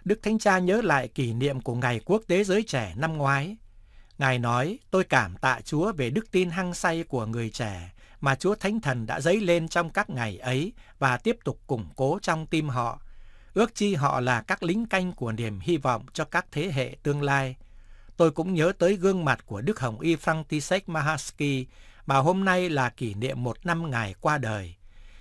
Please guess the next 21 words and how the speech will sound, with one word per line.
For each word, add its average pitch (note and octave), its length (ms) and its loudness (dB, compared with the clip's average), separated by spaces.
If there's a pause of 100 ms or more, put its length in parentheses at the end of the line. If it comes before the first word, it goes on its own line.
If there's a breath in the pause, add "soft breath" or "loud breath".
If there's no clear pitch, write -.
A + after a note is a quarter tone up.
(160 soft breath)
Ký - 160 4
ức A#3 200 4
về C3+ 160 2
vị B2+ 280 -2
chủ G2+ 240 -4
chăn F3+ 300 0
vĩ C3 200 0
đại F2 240 -4
này A#2 300 -2
thật A#2 200 -8
sống F#3 320 -4
động. B2+ 200 -2 (440 soft breath)
Ngài C3+ 160 2
đã F3 160 2
là D#3 160 2
người B2 280 0
tận C3+ 260 -4
hiến E3 280 -4
cho F#3 140 0
con F3+ 280 0
người A2+ 340 -4